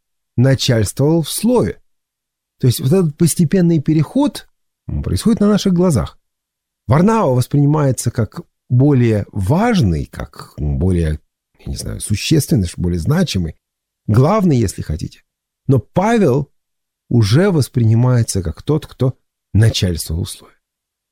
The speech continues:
Но это интересное наблюдение просто для нас. А по большому счету Варнаве и Павлу было не до этих наблюдений. Тринадцатый стих. «Жрец же идола Зевса, находившегося перед их городом,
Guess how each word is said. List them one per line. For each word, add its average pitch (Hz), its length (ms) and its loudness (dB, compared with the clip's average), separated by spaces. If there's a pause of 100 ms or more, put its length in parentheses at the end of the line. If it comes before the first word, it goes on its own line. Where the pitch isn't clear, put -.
(160)
Но 220 120 4
это 277 120 2
интересное 214 440 2
наблюдение 196 480 2
просто 160 260 -2
для 135 180 2
нас. 90 420 -4 (640)
А - 220 -2
по 139 120 0
большому 156 480 2
счету - 500 -2
Варнаве 123 680 2
и 98 40 0
Павлу 123 580 -2 (360)
было 135 260 4
не 147 300 4
до 127 140 0
этих 143 380 0
наблюдений. 131 760 0 (340)
Тринадцатый 151 520 0
стих. - 420 -4 (580)
«Жрец 113 440 2
же 139 360 2
идола 139 500 0
Зевса, 101 640 -2
находившегося 113 920 -2
перед 120 400 0
их 135 260 -2
городом, 113 640 0